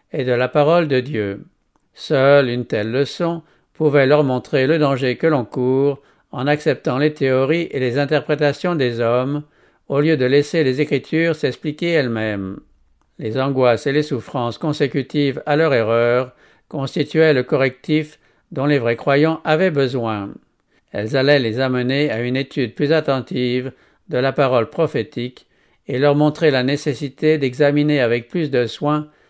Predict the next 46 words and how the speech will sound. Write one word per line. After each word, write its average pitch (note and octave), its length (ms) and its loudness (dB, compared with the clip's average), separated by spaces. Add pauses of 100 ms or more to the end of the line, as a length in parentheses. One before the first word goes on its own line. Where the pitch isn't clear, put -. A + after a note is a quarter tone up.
(180)
les D3+ 180 4
bases C3 300 2
de D3 80 4
leur C3+ 240 4
foi C3 480 -2 (300)
et C3 140 -2
de C3+ 100 2
repousser D3 600 0
toute D3 220 -8
doctrine D3+ 600 -2 (320)
qui D#3 140 -4
ne C#3 100 2
repose C3+ 380 2
pas D3+ 240 2
sur C#3+ 160 -2
la B2+ 140 0
parole C3+ 440 2
de D3 80 4
vérité, C#3 720 -2 (420)
quel D3 200 0
que D3+ 140 2
soit E3 260 2
le C3+ 120 2
nombre D3+ 440 0
et C3+ 60 -4
la B2+ 120 -2
qualité C3+ 500 0
de C3+ 100 0
ses C3+ 240 -2
adhérents. A#2 520 0 (580)
Pour A#2+ 180 -6
ces A2 140 -6
croyants, D3 580 0 (320)
comme D3 220 -2
pour B2+ 140 0
les A#2+ 100 0
premiers A2+ 340 -4
disciples, E3 680 -6 (380)
ce - 120 -6
qui C3 220 -2
paraissait D3+ 520 2
mystérieux D3+ 640 2
au C3+ 100 -2
moment C#3+ 340 0
de C3+ 80 2
l'épreuve C3+ 720 0